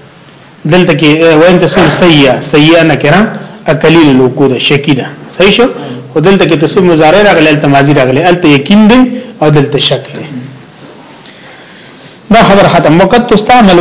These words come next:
ان في مقام الجزم بوقوع الشرط تجاهلا، كما ز-، اذا سئل عن سيده هل هو في الدار وهو يعلم انه فيها، فيقول ان كان فيها اخبرك، فيتجاهل خوفا من السيد. اوس د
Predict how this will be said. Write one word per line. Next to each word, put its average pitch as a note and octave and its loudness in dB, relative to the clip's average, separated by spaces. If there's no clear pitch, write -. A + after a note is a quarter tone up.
ان A3+ 4
في E3+ 0
مقام E3 2
الجزم E3+ 2
بوقوع D3+ 2
الشرط E3 0
تجاهلا، C#3+ 2
كما D#3 2
ز-، D#3+ -2
اذا D#3+ 2
سئل D#3+ 0
عن E3 2
سيده D3+ 2
هل F3+ 2
هو D3+ 2
في C#3+ -4
الدار D#3 2
وهو D#3 2
يعلم D3 4
انه C#3+ 2
فيها، E3 2
فيقول C#3 0
ان D3 2
كان C#3 0
فيها D3+ 2
اخبرك، E3+ 0
فيتجاهل C#3 0
خوفا C#3+ -2
من C3 -2
السيد. B2 -4
اوس A3 4
د F#3 2